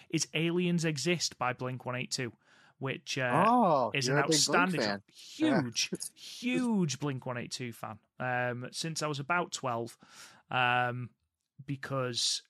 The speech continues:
Speaker 1: well, I just, uh, I don't know why, I sort of empathised with them. I felt like I was an honorary member of Blink one eight two.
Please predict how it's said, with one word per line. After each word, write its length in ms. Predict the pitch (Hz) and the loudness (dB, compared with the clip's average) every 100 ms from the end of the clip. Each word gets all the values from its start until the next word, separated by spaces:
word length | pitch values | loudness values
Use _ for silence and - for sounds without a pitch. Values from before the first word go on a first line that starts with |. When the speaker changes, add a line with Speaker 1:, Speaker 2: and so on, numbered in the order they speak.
| _ _ _ _ _ _ 170 | _ _ _ _ _ _ -4
Speaker 1:
well, 320 | 196 139 117 - | 0 0 0 -4
I 160 | 135 131 | -2 0
just, 340 | 131 123 - | 0 -2 -2
uh, 220 | 123 113 113 | -2 -4 -6
I 80 | - | -4
don't 200 | 131 151 | 0 0
know 100 | 123 | -2
why, 280 | 117 113 110 _ - _ - | -6 -8 -10 _ -20 _ -4
I 320 | 120 113 113 - _ _ _ _ _ _ _ | -2 -2 -6 -12 _ _ _ _ _ _ _
sort 280 | - 185 151 | -4 -2 -2
of 120 | - _ | -6 _
empathised 540 | 151 143 131 123 113 - | -2 -2 -4 -4 -4 -6
with 140 | 120 | -8
them. 100 | 117 | -4
I 80 | 123 | -4
felt 240 | - 135 | 0 -2
like 220 | 123 120 127 | 0 -2 -2
I 100 | 120 | -2
was 400 | 117 127 120 - _ _ _ - | -2 -2 -2 -4 _ _ _ -2
an 100 | 151 | 2
honorary 360 | 147 135 127 | 4 2 0
member 400 | 120 120 113 113 | -2 -4 -6 -8
of 100 | 107 | -10
Blink 300 | - 113 107 | -10 -10 -8
one 100 | 110 | -10
eight 160 | 107 - | -10 -10
two. 240 | - 107 | -10 -10